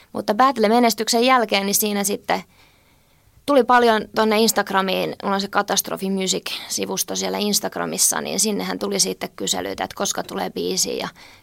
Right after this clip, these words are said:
kirjoitatko ja kuka sä oot ja mitä sä teet ja olisi kiva kuulla jotain. Ja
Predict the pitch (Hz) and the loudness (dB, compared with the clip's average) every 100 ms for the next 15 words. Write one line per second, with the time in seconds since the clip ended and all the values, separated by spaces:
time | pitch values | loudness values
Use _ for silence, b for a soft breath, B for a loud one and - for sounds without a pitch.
0 | - 202 185 185 175 - - - 76 - | -8 -4 -2 -4 -6 -8 -6 -2 -2 -2
1 | - - - 196 180 110 - - - 190 | -6 -10 -8 -6 -2 -2 -2 -4 -6 -6
2 | 196 196 180 - - - - - - - | -4 -4 -4 -8 -4 -4 -4 -4 -6 -6
3 | - 82 60 62 - - - | -6 -4 -2 -4 -6 -6 -6